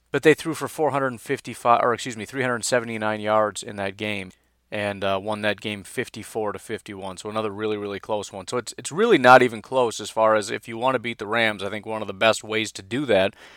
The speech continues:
take away their ability to run. And as we're watching, that's something we have to keep an eye on,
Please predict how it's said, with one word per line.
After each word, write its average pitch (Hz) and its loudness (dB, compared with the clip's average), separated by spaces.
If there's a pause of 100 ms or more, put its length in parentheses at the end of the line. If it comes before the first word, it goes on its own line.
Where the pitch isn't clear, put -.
(320)
take 143 6
away 127 2
their 117 4
ability 107 0
to 107 -6
run. 131 8
And 104 2
as 127 10
we're 127 0
watching, 139 6
that's 113 0
something 127 2
we 127 0
have 120 2
to - -18
keep 123 -10
an 113 -2
eye 151 8
on, 107 4